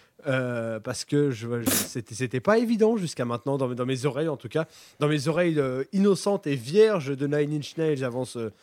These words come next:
avant ces, ces, ces, ces écoutes-là. Euh, j'avais vraiment du mal, tu vois, je, ouais, c'est, toutes ces textures-là, je, ça, ça me plaît pas du tout. Je, je déteste toujours, euh, toujours autant dans ce morceau-là.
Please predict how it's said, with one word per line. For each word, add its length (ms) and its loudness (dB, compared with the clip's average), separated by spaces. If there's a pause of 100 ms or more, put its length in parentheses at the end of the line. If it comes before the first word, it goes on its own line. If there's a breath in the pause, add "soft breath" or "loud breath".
(360 soft breath)
avant 220 -2
ces, 220 -10
ces, 180 -10 (140)
ces, 400 -6
ces 240 -6
écoutes-là. 440 -2 (460 soft breath)
Euh, 340 -2
j'avais 240 2
vraiment 280 4
du 120 2
mal, 260 4
tu 140 -6
vois, 180 2
je, 400 -6 (200)
ouais, 260 -6 (180)
c'est, 280 -8 (160)
toutes 160 -2
ces 100 -4
textures-là, 680 -4
je, 140 -10 (600 soft breath)
ça, 200 -10 (200)
ça 220 -4
me 80 -6
plaît 180 -2
pas 160 0
du 140 -2
tout. 300 -2
Je, 320 -6
je 120 -6
déteste 460 -4
toujours, 480 -4
euh, 80 -6
toujours 340 -8
autant 400 -2
dans 140 0
ce 120 -6
morceau-là. 500 0